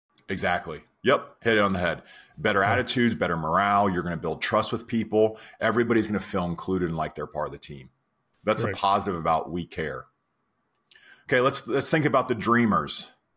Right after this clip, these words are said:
Speaker 1: Any, anything positive you think about the dreamers, Craig?
Speaker 2: I mean, they're, they're, like you mentioned already, they're, they're the vision setters. Um,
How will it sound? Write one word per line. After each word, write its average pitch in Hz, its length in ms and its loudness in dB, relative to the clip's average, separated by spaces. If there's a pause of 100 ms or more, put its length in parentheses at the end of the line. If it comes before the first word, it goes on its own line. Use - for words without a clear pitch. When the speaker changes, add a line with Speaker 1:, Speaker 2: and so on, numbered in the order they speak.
(480)
Speaker 1:
Any, 120 300 0
anything 117 640 -2 (340)
positive 107 520 2
you 101 80 0
think 104 200 -2
about 95 240 2
the 90 60 -6
dreamers, 98 440 0
Craig? 98 420 0 (1160)
Speaker 2:
I 139 100 2
mean, 135 340 2 (100)
they're, 139 240 2
they're, 131 280 2
like 139 380 0
you 131 100 0
mentioned 123 400 0
already, 123 340 2
they're, 123 280 2 (120)
they're 135 160 4
the 131 120 0
vision 131 400 2
setters. 110 680 -2
Um, 117 420 -4